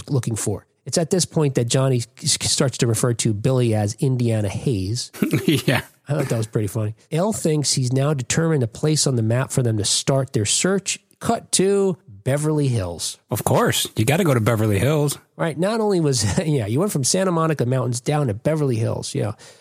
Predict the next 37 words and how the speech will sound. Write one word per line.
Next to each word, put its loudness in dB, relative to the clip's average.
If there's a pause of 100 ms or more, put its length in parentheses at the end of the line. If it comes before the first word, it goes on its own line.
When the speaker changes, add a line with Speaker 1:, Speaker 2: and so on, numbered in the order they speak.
(140)
Speaker 1:
So 0
they, 2
they 0
arrive 2
at, 2
you 2
know, 2
in 0
the -6
center 2
of 0
Beverly 0
Hills 2
there. 2 (260)
The -8
Volkswagen 0
is, -2
Volkswagen, 0
now 0
I'm 2
gonna 2
say 2
Volkswagen -2 (120)
to, -2
you -8
know, -8
highlight -2
what -8
you -2
pointed -4
out -2
about -4
it, -12 (540)
is -4
following 2
them 2
again. 0